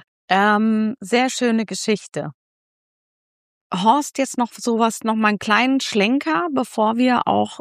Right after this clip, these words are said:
so langsam zum Ende kommen, weil es war, hatte schon ganz viel tolle, in-, in-, interessante Informationen, finde ich. Könnte mit dir jetzt noch stundenlang darüber sprechen,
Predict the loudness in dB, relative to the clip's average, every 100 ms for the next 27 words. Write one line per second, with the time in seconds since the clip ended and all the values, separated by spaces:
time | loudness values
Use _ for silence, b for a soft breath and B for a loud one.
0 | -6 0 2 4 2 0 -4 -6 -2 0
1 | 0 -2 -2 0 0 -2 B B B B
2 | B -4 0 2 0 -2 -2 0 0 2
3 | 0 -2 0 0 2 2 2 2 2 2
4 | 0 -4 -6 -6 -2 -2 -2 -6 0 0
5 | 2 -2 -2 0 -2 -2 -2 -2 -2 -2
6 | -2 -2 -4 -4 -4 -2 -4 0 0 0
7 | -4 -8 -8 B B B -18 -2 0 2
8 | 2 2 2 0 0 0 0 -2 -4 -6
9 | -4 -6